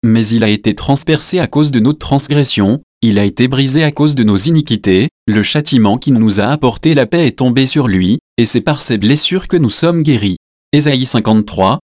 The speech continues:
cinq. Tous ceux qui s'arrêtent pour réfléchir et laissent leur cœur vagabonder avec émerveillement sur le chemin de la souffrance ressentent l'obscurité de ce jour de l'histoire. Le vendredi saint était tout sauf bon, pourtant, à cause de l'amour insondable de Dieu pour vous et moi,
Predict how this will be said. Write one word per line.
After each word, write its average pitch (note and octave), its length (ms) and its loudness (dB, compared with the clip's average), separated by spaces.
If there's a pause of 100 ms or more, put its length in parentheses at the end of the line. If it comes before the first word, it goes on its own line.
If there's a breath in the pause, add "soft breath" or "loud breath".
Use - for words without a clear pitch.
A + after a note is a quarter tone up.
cinq. - 520 -4 (440)
Tous F#3 120 -2
ceux F3+ 200 -2
qui B2+ 140 -2
s'arrêtent B2+ 380 -2
pour A#2+ 220 0
réfléchir B2+ 640 -2
et D3 80 0
laissent B2+ 220 -2
leur B2 180 0
cœur C#3+ 240 0
vagabonder C3+ 580 0
avec B2 280 0
émerveillement A#2 680 0
sur C3+ 180 -2
le A2 80 2
chemin B2+ 380 0
de C3+ 80 0
la G#2 140 0
souffrance C#3+ 480 -2
ressentent D#3 400 0
l'obscurité D3+ 680 0
de C3+ 100 2
ce A#2 160 0
jour A#2 300 2
de D#3 80 2
l'histoire. G2 680 -2 (380)
Le G#2+ 180 2
vendredi A#2+ 540 0
saint D#3+ 220 -2
était D3+ 260 -2
tout F#3 120 -2
sauf A#2 300 -2
bon, G#2 280 -2 (200)
pourtant, G2+ 500 0 (180)
à C#3 100 2
cause D3+ 340 -2
de C#3 80 2
l'amour A#2 320 2
insondable B2+ 640 0
de G#2 100 0
Dieu G#2 280 0
pour A2+ 220 0
vous G#2 240 0
et G2+ 40 0
moi, G2+ 340 0